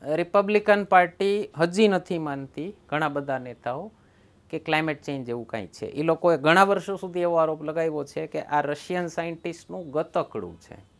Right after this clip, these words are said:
અને હમણાં જે છેલ્લા રાષ્ટ્રપતિ ગયા, ડોનાલ્ડ ટ્રમ્પ, એણે તો એવું કીધું હતું, "Global warming, where is, where art thou? Where, where is global warming?"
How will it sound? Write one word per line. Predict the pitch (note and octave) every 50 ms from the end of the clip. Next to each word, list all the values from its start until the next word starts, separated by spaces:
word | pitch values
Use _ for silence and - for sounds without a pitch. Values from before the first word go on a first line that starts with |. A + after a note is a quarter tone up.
| _ _ _ _ _ _ _ _ _ _ _ _ _ -
અને | - D3 D#3+ D#3+
હમણાં | D3+ D3 D3+ D#3+ F3+ G3 G3 G3 F3+
જે | F3 F#3 F#3+ F#3 F#3 F3+ - F3+
છેલ્લા | E3 E3+ F3+ F3
રાષ્ટ્રપતિ | E3 E3 D#3+ - - E3+ - - D#3+ - F3 E3+
ગયા, | E3 F3 G3+ G3+ E3+ D3+
ડોનાલ્ડ | C#3+ C#3+ C#3+ D3 C#3+ C#3+ C#3 C3+
ટ્રમ્પ, | - C#3+ C#3+ E3 F#3 - _ _ _ _ _ _ _ _ _ _ _ _ _ - -
એણે | D#3 E3 E3 E3+ F3
તો | E3+ - - F3+ F3 F3+ F3+ E3+ -
એવું | E3+ F#3 G3 G3 F#3+
કીધું | G3 F#3+ F3+ F#3+ F#3+
હતું, | F#3 - F#3+ F3+ E3
"Global | D#3+ E3+ F3+ F3+ F#3 G3 F#3+ F#3+
warming, | F3+ F3+ F3 F3 F3 F3 F3 E3+
where | D#3+ D#3+ E3 E3 D#3
is, | C#3 A2 G2 - - - - - _ _ _ _ _ _ - - - C3 C#3
where | D3+ D#3 C#3+
art | B2+ A#2 G2+
thou? | G2 F#2+ F#2 E2+ D#2 D2+ - - _ _ _ _ - -
Where, | C#3+ D3 C#3+ - - _ _ _ _ _ _ _ _ _ _ _ _ - D3+
where | F3+ F#3 E3+ C#3+ E3
is | F3+ E3 C3 A#2
global | A#2+ A2+ G#2 G2 F#2
warming?" | F2+ F2 - - - - - -